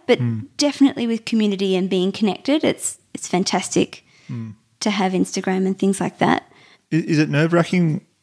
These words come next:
Speaker 2: once you did your first, your first exhibition of your artwork?
Speaker 1: Mm-hmm.
Speaker 2: Was it, like, I, I, I remember my first gig being terrified,
Speaker 1: Mm.
Speaker 2: and then, you know, you don't, you don't know what people are gonna think.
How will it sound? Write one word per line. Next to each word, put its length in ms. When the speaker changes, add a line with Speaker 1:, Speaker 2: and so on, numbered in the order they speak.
Speaker 2:
once 340
you 60
did 180
your 100
first, 800
your 260
first 240
exhibition 520
of 100
your 160
artwork? 480
Speaker 1:
Mm-hmm. 240
Speaker 2:
Was 160
it, 140
like, 260
I, 80
I, 180
I 120
remember 300
my 140
first 340
gig 460
being 180
terrified, 680
Speaker 1:
Mm. 400
Speaker 2:
and 200
then, 540
you 80
know, 100
you 120
don't, 160
you 120
don't 160
know 160
what 160
people 180
are 60
gonna 180
think. 640